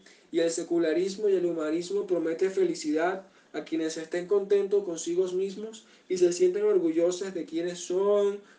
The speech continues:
por sus logros, por sus metas, por sus profesiones, por su crecimiento personal. Estas ideas son muy atractivas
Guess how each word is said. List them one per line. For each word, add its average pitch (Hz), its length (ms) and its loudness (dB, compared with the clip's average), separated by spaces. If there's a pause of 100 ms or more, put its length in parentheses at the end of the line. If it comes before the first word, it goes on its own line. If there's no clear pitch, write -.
por 165 200 -4
sus 151 180 -8
logros, 185 540 4
por 170 180 -2
sus 151 180 -8
metas, 175 540 -2
por 185 100 2
sus 170 180 -4
profesiones, 165 720 -2
por 175 180 -8
su 156 140 -8
crecimiento 147 580 -6
personal. 135 560 -8 (540)
Estas 214 320 -4
ideas 208 380 -2
son 220 180 -8
muy 208 100 -2
atractivas 202 880 -4